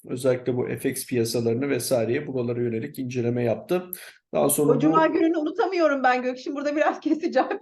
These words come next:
Speaker 2: çünkü gerçekten unutamıyorum. Cuma günü tam eşyalarımı toplamıştım. Ee, eve gitmek üzere hazırlanıyordum. Birden bütün telefonlar çalmaya başladı.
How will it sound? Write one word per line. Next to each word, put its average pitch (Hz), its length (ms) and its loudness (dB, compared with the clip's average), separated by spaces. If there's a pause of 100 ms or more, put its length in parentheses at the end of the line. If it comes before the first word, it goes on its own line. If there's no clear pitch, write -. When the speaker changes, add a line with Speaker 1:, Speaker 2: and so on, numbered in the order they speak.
Speaker 2:
çünkü 339 200 0
gerçekten 311 560 2
unutamıyorum. 226 680 -2 (340)
Cuma 349 280 4
günü 320 240 0
tam 359 200 0
eşyalarımı 269 600 0
toplamıştım. 330 680 -4 (140)
Ee, 240 60 2
eve 247 460 4
gitmek 311 380 -2
üzere 247 240 2
hazırlanıyordum. 294 920 -2
Birden 302 520 0
bütün 427 340 -4
telefonlar 277 680 -2
çalmaya 220 520 0
başladı. 202 560 -4